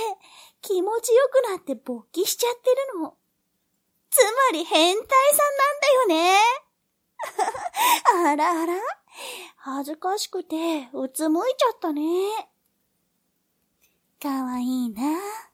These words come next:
そういえば、君のおまんこどうなってる？キュンキュンしちゃってるんじゃない？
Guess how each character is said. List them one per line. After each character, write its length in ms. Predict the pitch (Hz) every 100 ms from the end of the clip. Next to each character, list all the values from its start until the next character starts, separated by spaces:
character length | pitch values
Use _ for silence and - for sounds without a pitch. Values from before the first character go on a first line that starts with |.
| _ _ _ _ _ _ _ _ _ _ _
そ 380 | - 330 349 415
う 60 |
い 20 | 453 508
え 20 |
ば、 320 | 330 294 240 _ _ _ _
君 360 | - 226 247 269
の 180 | 285 285
お 20 |
ま 200 | 285 285
ん 80 | 285
こ 140 | 208
ど 200 | - 285
う 60 | 466
な 100 | 427
っ 60 | -
て 120 | 240
る？ 20 | 233 302 480 _ _ _ _ _ _ _
キ 80 | 392
ュ 40 |
ン 20 | 480 523
キ 100 | 523
ュ 100 | 415
ン 40 | 330
し 60 |
ち 100 | 311
ゃ 40 | 285
っ 40 |
て 100 | 277
る 120 | 294
ん 40 | 294
じ 80 |
ゃ 40 | 240
な 160 | 247
い？ 140 | 392